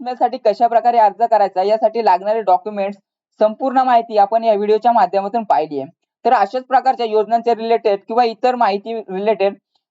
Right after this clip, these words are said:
आपण जे काही शासन निर्णय असतील यांची संपूर्ण माहिती आपण आपल्या चॅनलवरती घेऊन असतो. तर अशाच प्रकारची महत्त्वपूर्ण माहिती मिळवण्यासाठी चॅनलला सबस्क्राईब करा आणि बेल आयकॉन प्रेस करा. बेल आयकॉन प्रेस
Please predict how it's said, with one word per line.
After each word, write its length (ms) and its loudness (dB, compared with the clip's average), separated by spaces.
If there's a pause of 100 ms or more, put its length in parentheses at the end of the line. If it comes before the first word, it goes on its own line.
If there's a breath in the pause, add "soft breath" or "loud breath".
(120)
आपण 340 0
जे 100 -4
काही 140 -2
शासन 360 0
निर्णय 240 -2
असतील 340 -2
यांची 240 -2
संपूर्ण 420 -2
माहिती 320 0
आपण 220 0
आपल्या 240 -2
चॅनलवरती 480 -2
घेऊन 300 0
असतो. 260 -2 (400)
तर 100 0 (240)
अशाच 280 -2
प्रकारची 360 -2
महत्त्वपूर्ण 540 0
माहिती 340 0
मिळवण्यासाठी 760 0
चॅनलला 360 0
सबस्क्राईब 560 -2
करा 180 2 (380)
आणि 180 0
बेल 220 0
आयकॉन 260 -2
प्रेस 240 -2
करा. 220 2
बेल 220 -6
आयकॉन 240 0
प्रेस 220 -2